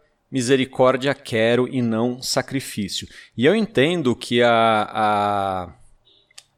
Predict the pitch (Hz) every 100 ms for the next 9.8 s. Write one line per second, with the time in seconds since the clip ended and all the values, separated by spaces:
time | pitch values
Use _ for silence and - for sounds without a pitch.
0 | _ - - - 120 - 120 - 131 143
1 | 143 - 123 113 117 139 139 120 120 123
2 | 120 117 110 104 104 101 - 117 - 120
3 | - 135 135 - - - - _ - 160
4 | 170 165 147 - 127 117 117 - - -
5 | 127 135 131 120 110 - 120 123 110 107
6 | 101 - - 120 151 123 98 98 160 -
7 | 90 - - _ 123 185 180 180 180 -
8 | 151 151 139 120 120 143 - 147 143 131
9 | - 131 139 143 143 135 120